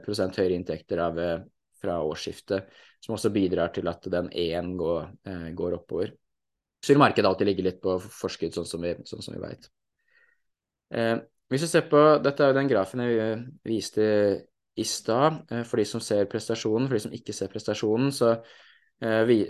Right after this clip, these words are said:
så snakket jeg om en graf i stad som viste verdiskaping, eh, fra to tusen og seks og fram til, eh, eh, i dag, som viste at, eh, av de elleve prosent E P S vekst, så kom rundt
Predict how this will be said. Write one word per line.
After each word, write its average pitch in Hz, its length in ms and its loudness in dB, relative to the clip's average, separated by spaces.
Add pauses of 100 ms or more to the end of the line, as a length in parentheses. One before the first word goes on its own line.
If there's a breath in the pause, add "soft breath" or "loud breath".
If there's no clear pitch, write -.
så 117 180 0
snakket - 320 -6
jeg 92 80 0
om 107 60 -2
en 107 100 2
graf 92 180 2
i 104 60 0
stad 120 220 2
som 120 100 0
viste 107 300 0
verdiskaping, 101 760 0 (300)
eh, 95 300 -2
fra 104 180 -2
to 107 160 -2
tusen 101 300 -2
og 104 60 -8
seks 135 320 0
og 117 60 -2
fram 101 200 -2
til, 104 360 2
eh, 104 240 4 (720)
eh, 107 320 0
i 117 40 2
dag, 151 340 4
som 151 160 0
viste 110 240 0
at, 101 160 -4
eh, 113 260 6
av 107 180 2
de 107 160 2
elleve 101 220 0
prosent 107 380 -2
E 90 160 -2
P 104 140 -2
S 104 140 -2
vekst, 135 300 2
så 123 60 -2
kom 110 200 0
rundt 104 440 -2